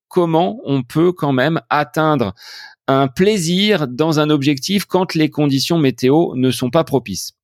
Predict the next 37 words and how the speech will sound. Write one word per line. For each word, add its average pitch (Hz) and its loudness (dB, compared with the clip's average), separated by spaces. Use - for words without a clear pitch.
Autrement 110 -4
dit, 131 -2
comment 165 2
aller 143 2
de 151 -2
l'avant 131 0
quand 139 -4
la 123 0
météo 135 2
n'est 175 -2
pas 175 2
bonne ? 123 0
Alors 180 2
Bruno, 202 2
je - -20
te - -6
laisse, 165 0
euh, 143 2
ouvrir 196 2
le 175 2
bal, 165 0
nous 147 -2
donner 156 2
quelques 175 0
pistes 196 -2
pour 135 -6
quand 135 0
même, 165 2
euh, 123 2
performer. 165 0
Peut-être 214 -2
une 196 0
distinction 190 0
à 202 2
faire 190 0
entre 170 0
des 139 0